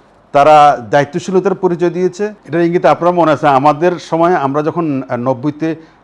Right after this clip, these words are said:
আহ, সর্বশেষ ডাকসু ইলেকশন করলাম, আহ, তারও আগে আমরা তখন স্কুলে, আহ, স্কুলের, আহ, হ্যাঁ, স্কুলে ইন্টারমিডিয়েট লেভেলের, আহ, না, স্কুলে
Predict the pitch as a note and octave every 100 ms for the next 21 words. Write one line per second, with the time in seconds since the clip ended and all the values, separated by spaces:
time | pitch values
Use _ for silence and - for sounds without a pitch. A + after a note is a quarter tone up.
0 | - A2 A2+ G#2+ - B2+ C3 D#3+ D3 -
1 | B2 - C#3+ C3 D3 C#3 C3 A2 A#2 D3
2 | _ _ _ _ _ _ - A#2 G#2+ -
3 | _ B2 C#3 F3 G3 - C#3 C3+ A#2 A#2
4 | D3 D3 _ _ A#2+ B2 C3+ C#3 C#3 C#3
5 | C3+ C3 C3 - _ _ - C3 - E3
6 | D#3+ D#3+ D#3 D3+ D3 C#3+ - - A#2 A#2+
7 | A2+ F2+ A#2+ - - D3+ D3+ D3 C3+ -
8 | A#2+ A#2+ A#2+ B2+ A2 - D3 C#3+ - _
9 | _ - D3 D#3+ D#3 C#3 C3+ A#2+ A#2+ A2+
10 | A2+ G2+ - A2 G2+ F2+ E2+ F2+ D2+ D2+
11 | B1 B1+ - A#2+ C3+ G#2+ B2+ - F3 E3
12 | C3